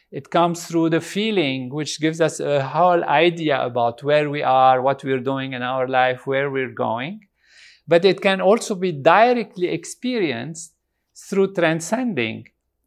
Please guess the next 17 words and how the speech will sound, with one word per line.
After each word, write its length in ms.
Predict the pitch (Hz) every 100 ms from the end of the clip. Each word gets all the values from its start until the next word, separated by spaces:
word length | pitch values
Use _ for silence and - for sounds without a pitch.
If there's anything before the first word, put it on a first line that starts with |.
| _
And 200 | 165 151
transcending 800 | 170 175 170 233 285 277 196 170
is 140 | 160
an 120 | 175
experience 840 | 160 160 - 247 269 233 156 165 -
that 280 | 160 165 175
is 300 | 165 165 -
almost 600 | 180 233 240 220 202 -
similar 580 | 233 233 240 156 123 135 139
to 240 | 180 165 170
sensory 760 | 165 - - - - 139 123
experience, 920 | 120 113 - - 127 107 107 143 190 - _ _ _ _
but 400 | 127 165 170 - - _
on 200 | 151 156
the 120 | 143 160
inward 640 | 196 202 175 143 127 120 127 - _ _ -
direction, 800 | 127 127 120 113 - - 160 226